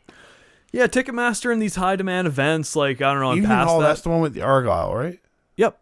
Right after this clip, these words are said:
Speaker 2: Yeah, okay. Yeah,
Speaker 1: Yep.
Speaker 2: yeah, yeah, yeah.
Speaker 1: Yeah, no, but, like, the, these shows like this now, like, it's, it's, a, it's, I'm over it, you know? Like, Metallica and Pantera, I'm over it.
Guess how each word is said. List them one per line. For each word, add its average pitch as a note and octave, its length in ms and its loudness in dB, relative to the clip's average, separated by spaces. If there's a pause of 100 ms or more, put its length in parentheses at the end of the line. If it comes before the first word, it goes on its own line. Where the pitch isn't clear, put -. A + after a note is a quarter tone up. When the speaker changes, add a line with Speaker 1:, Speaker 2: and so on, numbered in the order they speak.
Speaker 2:
Yeah, C3 140 4
okay. A2+ 280 -4
Yeah, A#2 180 -4
Speaker 1:
Yep. - 20 -12
Speaker 2:
yeah, E2+ 140 -12
yeah, C#2+ 60 -14
yeah. C#2 140 -16 (140)
Speaker 1:
Yeah, F3+ 200 0
no, F3 180 -2
but, D#3+ 200 0 (140)
like, E3+ 200 2
the, G3 140 -2
these F#3+ 280 0
shows E3 520 -2
like B2+ 220 -2
this C3 440 -2
now, B2 320 0
like, A2+ 220 -2 (180)
it's, D3+ 220 -4
it's, D#3+ 180 0
a, - 180 0
it's, - 440 -2
I'm C#3+ 160 -8
over C#3+ 420 0
it, A2+ 80 -8
you B2 140 0
know? B2+ 200 2
Like, A#2 180 -2 (140)
Metallica C#3+ 540 -4
and C3 140 -6
Pantera, C3 580 0
I'm A2 180 -10
over A#2+ 420 0
it. A#2 120 -14